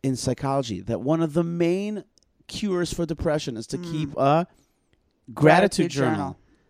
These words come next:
Speaker 1: That's all you have to do, really, if you just be gr-, grateful. "I'm so grateful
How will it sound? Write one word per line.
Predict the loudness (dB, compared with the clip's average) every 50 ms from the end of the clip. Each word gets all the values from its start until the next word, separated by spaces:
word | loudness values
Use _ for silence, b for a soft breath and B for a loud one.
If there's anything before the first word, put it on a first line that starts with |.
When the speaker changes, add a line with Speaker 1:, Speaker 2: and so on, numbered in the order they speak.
| _ _ _ -16
Speaker 1:
That's | -10 -4 -2
all | -2
you | -2
have | -2
to | -2 0
do, | 0 2 2 2
really, | 0 0 2 0
if | 0 -2
you | -4
just | -6 -4 -2 -2
be | -4
gr-, | -4 -6 -10 -12 -8
grateful. | 0 2 4 4 4 2 -2 -4 -4 -4 -4 -4
"I'm | -8 -10 -6
so | -4 -4 -4
grateful | -4 -2 0 2 2 2 0 0 2 4 4 2